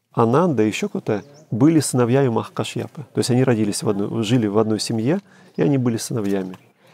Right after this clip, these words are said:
И часто так бывало, что вот этот, э, четверка, они часто вместе перевоплощались. Это Будда Шакьямуни, Маудгалияна,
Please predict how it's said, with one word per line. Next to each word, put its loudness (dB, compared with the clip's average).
И 4
часто 0
так 2
бывало, 2
что 0
вот -6
этот, 0
э, -6
четверка, 2
они 2
часто 2
вместе -2
перевоплощались. -4
Это -2
Будда 2
Шакьямуни, 0
Маудгалияна, 0